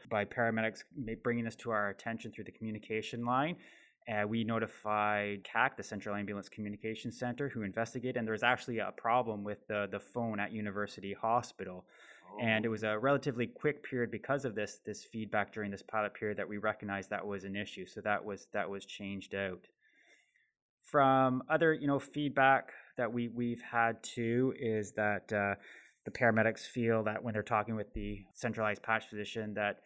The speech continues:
Speaker 1: they are more in tune or aware of the medical directive scope of practice as well. Patch physicians themselves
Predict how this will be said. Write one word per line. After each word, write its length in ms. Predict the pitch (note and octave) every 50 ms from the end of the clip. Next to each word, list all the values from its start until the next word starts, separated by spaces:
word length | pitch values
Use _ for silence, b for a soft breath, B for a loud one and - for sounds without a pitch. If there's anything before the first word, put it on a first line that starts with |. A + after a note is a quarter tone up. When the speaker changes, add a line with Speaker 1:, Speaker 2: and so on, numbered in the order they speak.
| B B -
Speaker 1:
they 120 | A2+ G#2+
are 120 | G#2 G#2
more 480 | G#2 G#2+ G#2+ A2 G#2+ G#2 G2+ G#2 G2+ - -
in 180 | C3 A2+ G#2+ G2
tune 400 | - - - A#2 A2+ A2 A2 G#2
or 100 | G2+ G2
aware 280 | G2 F#2+ G2+ G#2 G#2
of 80 | G#2 F#2+
the 80 | G2+ G2+
medical 400 | G2 G2 G2 G2+ - - G#2 G2+
directive 580 | - G2 G2+ G2+ G2 G2 - - G#2 G2+ F#2+
scope 360 | - - - G#2+ G2 F#2 -
of 100 | G2+ F#2+
practice 460 | - G2+ F#2+ F2+ F2+ - F#2 F2 - F#2+
as 160 | F2+ F2 F#2+
well. 320 | F#2+ F#2+ F#2+ F#2 F2+ - _ _ _ -
Patch 220 | - C#3+ C#3+ C3+ -
physicians 460 | - C3 B2+ C3 - - C3 A#2 -
themselves 800 | B2 A#2 G#2+ - - A#2+ A2+ B2 B2+ C3 C#3 D3 D3+ D3 C#3+ -